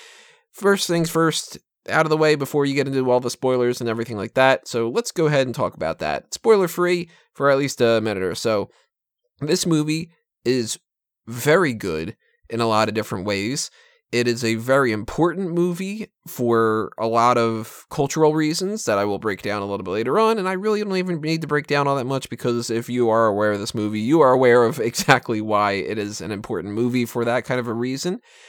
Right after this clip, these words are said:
It, uh, met all my expectations of what I was hoping for, and it surpassed them in a lot of different ways as well. Uh, there were some surprises along the way. I, at no point in the movie, felt upset,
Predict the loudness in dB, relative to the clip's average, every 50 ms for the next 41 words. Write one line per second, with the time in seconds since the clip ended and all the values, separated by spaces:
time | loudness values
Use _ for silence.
0 | -20 _ _ _ _ _ -4 0 0 2 2 0 0 0 2 2 2 2 2 0
1 | -2 -6 _ _ _ _ _ _ _ -20 _ _ -20 -16 -8 -4 -2 0 0 0
2 | 0 2 4 4 4 4 4 4 2 2 0 -2 -2 -2 -2 -4 -2 -4 -2 -2
3 | -2 -2 -2 -2 -2 -2 -2 0 2 2 4 4 2 0 -2 -2 -4 -2 -2 -4
4 | -6 -4 -2 0 0 0 0 0 -2 -4 -4 -2 -4 -4 -4 -4 -6 -4 -4 -2
5 | -2 -4 -4 -6 -6 -6 -6 -6 -10 -14 _ _ _ _ -4 -2 2 2 4 2
6 | 2 0 -4 -6 -6 -6 -4 -2 -2 -4 -4 -6 -8 -10 -6 -2 2 4 4 4
7 | 2 -2 -6 _ _ _ _ _ _ _ -8 -6 -4 -2 -2 -4 -4 -4 -6 -4
8 | -6 -6 -6 -6 -6 -4 0 0 2 2 0 0 -4 -4 -2 -2 0 0 0 0
9 | 2 2 2 2 2 0 -2 -6 -8 _ _ 0 2 2 2 2 0 0 -2 -4
10 | -6 -8 _ -6 -6 -4 -4 -6 0 2 4 4 4 2 0 -2 -2 -2 -2 -2
11 | -2 -2 0 -2 -2 -4 -6 -8 -10 -10 -12 _ _ _ _ _ _ -2 0 2
12 | 2 2 0 -2 -4 -4 -4 -6 -4 -2 -2 -2 -2 -4